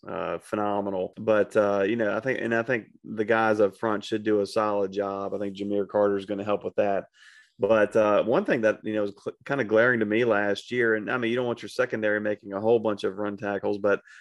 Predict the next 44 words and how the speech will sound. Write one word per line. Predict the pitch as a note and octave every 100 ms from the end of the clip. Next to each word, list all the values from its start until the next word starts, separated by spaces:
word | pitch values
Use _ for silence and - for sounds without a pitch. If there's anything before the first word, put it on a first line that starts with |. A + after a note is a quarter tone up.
| -
they | -
are | A2 C3+ D3+
important, | G#2+ B2 D#3+ G#2 G2
certainly. | - C3+ A2 G#2+ G2+ F#2
And | G2+ G2+
I |
think, | G#2+ C3 A#2
uh, | G#2+ F#2+
at | F#2+ F#2 _ -
cornerback | C#3 D3+ A#2 G#2+ G#2
last | G2+ G#2+ C3+ C#3 - A2+
year, | G#2 G2 G2+ _ _ - _
and | -
I | A2+
don't | E3
think | C3
Nick | A#2 A#2
Grant | A2+ A#2 A#2
or | G#2
Devontae | G2+ G#2+ A2 A2 -
Cross, | A2+ A2 G#2
neither | A2+ A2
one | G#2+
of | A2
those | G#2 A#2
guys | G#2 G2 F#2+
were | G2 F#2+
great | G#2 G#2+ -
tacklers | A2+ G#2 A2 G#2+ G2+
on | G2
the | F2 F#2+
edge. | G#2 G2
And | F2+ F#2
I |
think | - G2+ -
some | - G#2
big | G#2+ G#2+
plays | - G#2+ G#2+ G2+
were | G2 F#2+ F#2 -
allowed | - G2 G#2 G#2+ F#2+
because | F#2+ - B2
of | G#2+
that. | F#2 E2+ C2+
So | - - G#2 G2